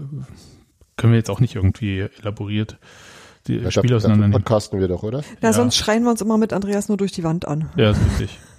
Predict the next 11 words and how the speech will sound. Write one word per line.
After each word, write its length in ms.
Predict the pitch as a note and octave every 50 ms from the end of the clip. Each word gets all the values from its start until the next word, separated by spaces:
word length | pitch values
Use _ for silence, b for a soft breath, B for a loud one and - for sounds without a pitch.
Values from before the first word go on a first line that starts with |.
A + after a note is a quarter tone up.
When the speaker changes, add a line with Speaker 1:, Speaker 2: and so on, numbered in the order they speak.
| b b b _ _ _ _ _ _ _ _
Speaker 1:
Ja. 260 | - A2 G#2+ G2+ G#2 - B B B B B B B B
Also 240 | - A#2 A2+ G#2+ A#2+
sowas. 240 | C3+ C3+ A2+ - B B B B B B
Und 260 | B2 A#2+ B2 B2 - - _
ich 160 | - A#3+ - -
glaub 160 | - D3 -
schon, 180 | - D#3+ F3
dass 140 | G3+ F3+ -
das 180 | - C3+ - -
fehlt. 560 | - - - C3+ D3+ F3+ G3 G3+ G3 - b b b b b b -
Ähm, 480 | B2 B2 B2 B2+ C3 C3 B2+ G2+ G#2+